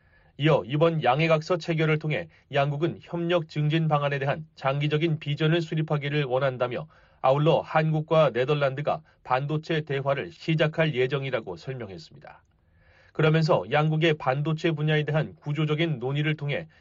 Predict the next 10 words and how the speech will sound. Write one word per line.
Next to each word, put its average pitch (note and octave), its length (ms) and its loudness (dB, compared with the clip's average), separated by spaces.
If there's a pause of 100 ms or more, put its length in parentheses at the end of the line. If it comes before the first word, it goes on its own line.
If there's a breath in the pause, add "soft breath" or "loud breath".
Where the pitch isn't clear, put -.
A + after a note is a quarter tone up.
(120)
양국 B2+ 300 0
간 G#2 200 -2
협력을 D#3 680 0
더욱 D3+ 280 -2
강화할 C#3+ 460 0
수 E3+ 140 -6
있을 D3+ 340 -4
것이라고 A2+ 580 -4
기대감을 C3 540 0
나타냈습니다. - 800 -10